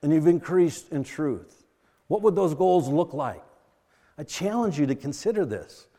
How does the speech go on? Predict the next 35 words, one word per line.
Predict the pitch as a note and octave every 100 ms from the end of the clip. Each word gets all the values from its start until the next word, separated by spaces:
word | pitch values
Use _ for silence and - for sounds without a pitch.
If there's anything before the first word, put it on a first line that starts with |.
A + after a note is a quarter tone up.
| _ _ _ _
'cause | - F3
that's | G#3+ -
what | A3+
it | F#3+
means | G3 G#3
to | -
follow | D#3 D3 C#3+ D3
Jesus | A#2 B2 A#2+ -
Christ. | - F#3 C3 - - _ _ _
That's | - G3
what | F#3
this | F#3
whole | C#3 F#3 E3+
year | D#3+ G3 D#3
has | A2
been | C3+ C#3+
about. | A2+ G2 F2 - _ _ _ -
And | C#3+
if |
we | F#3
haven't | G3 G#3 G#3
accomplished, | - F#3+ G3+ G3+ G3 C3+ - - - - _ _
uh, | A#2 C#3 C#3
the | C3 D3
ability | D3+ G3 F3 F3
to, | C#3+ D3 - - -
to, | C3+ A2+
to | E3 B2+ C3
give | D3+
you | D#3+ F#3
understanding | F3 E3 - F3 F3+ F3
of | D3
what | D#3+
that | D#3 D3
means | D#3 F#3+ G#3 A3 G#3 -